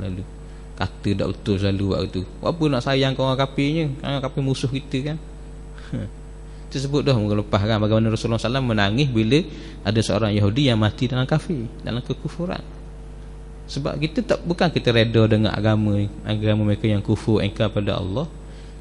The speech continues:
Kita sayang diri mereka yang merupakan hamba Allah Subhanahu Wa Taala. Ha, maka sebagaimana ada jalan untuk kembalikan mereka kepada Allah,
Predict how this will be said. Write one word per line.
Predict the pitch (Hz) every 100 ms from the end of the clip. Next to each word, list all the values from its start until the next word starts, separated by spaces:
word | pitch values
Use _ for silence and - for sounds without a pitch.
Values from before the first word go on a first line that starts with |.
| -
Kita | 151
sayang | 175 156 151 160 156
diri | 151 151 151
mereka | 151 151 - 117
yang | 110
merupakan | 113 120 127 120
hamba | 113 120 117
Allah | - 117 113
Subhanahu | - 104 107 110 107
Wa |
Taala. | 104 - 92 90 - - - - - - - - - -
Ha, | 90 104
maka | 101 107
sebagaimana | 117 113 110 113 135 101
ada | 110
jalan | 110 110 139 131 120
untuk | -
kembalikan | 123 117 123 147 131
mereka | 113 117 110
kepada | - 110 110 104
Allah, | 113 165